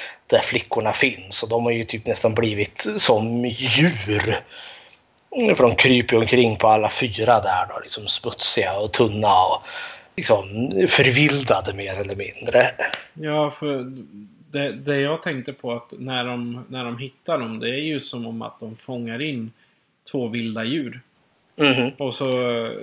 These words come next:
Speaker 2: då när de väl har fått in dem, att de ska tämja dem.
Speaker 1: Mhm.
Speaker 2: Det var den, den, den känslan jag fick. Och sen, jag vet inte om du tänkte på det här, men, eh, eh, vad, vad heter hon? Lily, hon, eh, hängde ju i, eh,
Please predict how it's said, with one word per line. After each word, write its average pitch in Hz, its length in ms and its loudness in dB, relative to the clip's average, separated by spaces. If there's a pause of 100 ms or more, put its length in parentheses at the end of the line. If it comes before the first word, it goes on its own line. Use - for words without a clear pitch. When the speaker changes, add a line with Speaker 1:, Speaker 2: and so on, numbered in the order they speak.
(360)
Speaker 2:
då 135 280 -8
när 127 160 -4
de 117 120 -6
väl 113 180 -6
har 110 60 -8
fått - 220 -12
in 127 200 -6
dem, 110 140 -8
att 110 120 -18
de 110 100 -12
ska - 160 -16
tämja 131 460 -4
dem. 120 200 -8 (580)
Speaker 1:
Mhm. 143 120 0
Speaker 2:
Det 127 60 2
var 139 80 6
den, 131 240 0
den, 135 260 -2
den 139 160 -2
känslan 123 460 -6
jag 113 140 -4
fick. 143 340 -12 (520)
Och 131 120 -10
sen, 151 160 -2
jag 156 120 2
vet 175 200 -4
inte 151 180 -4
om 156 120 -2
du 180 120 0
tänkte 123 380 -6
på 127 100 -12
det 120 80 -2
här, 117 100 -4
men, 123 260 -6
eh, 123 360 -4
eh, 110 1400 -18
vad, 113 280 -8
vad 113 160 -10
heter - 240 -14
hon? 113 160 -8
Lily, 143 380 2
hon, 135 280 -4
eh, 131 140 -6
hängde 123 400 -6
ju 120 280 -2
i, 110 440 -10
eh, 110 140 -12